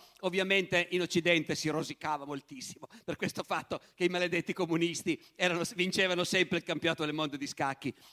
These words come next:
Poi naturalmente si scoprì che i grandi campioni sovietici erano quasi tutti in privato feroci anticomunisti,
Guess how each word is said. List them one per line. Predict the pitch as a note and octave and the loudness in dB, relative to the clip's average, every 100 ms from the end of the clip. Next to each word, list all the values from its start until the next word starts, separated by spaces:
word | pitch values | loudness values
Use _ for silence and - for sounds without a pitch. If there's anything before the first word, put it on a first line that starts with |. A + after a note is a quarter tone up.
| _ _ _ | _ _ _
Poi | - G#3+ | -10 -8
naturalmente | F3+ E3 D#3+ G3 F#3+ | -2 0 4 2 2
si | F3 | 0
scoprì | D#3 E3 F3 | 0 0 0
che | F#3 | 0
i | F3 | 0
grandi | E3 F3 F3 | 2 4 4
campioni | E3+ D#3 F3+ F3 | 2 0 0 0
sovietici | D#3+ D3 F3+ G3 G3+ E3+ D3+ _ _ | 0 2 4 4 2 0 -2 _ _
erano | E3 E3 D#3+ | -2 0 0
quasi | F#3 E3+ - | 0 -2 0
tutti | F3+ - | 0 2
in | D#3 | 0
privato | D3+ D#3 E3 F3 | 0 0 0 0
feroci | D3+ D#3+ E3 - | 0 0 2 0
anticomunisti, | C#3+ D#3 C#3+ C#3 D3 B2+ - | -2 -4 -4 -4 -4 -6 -8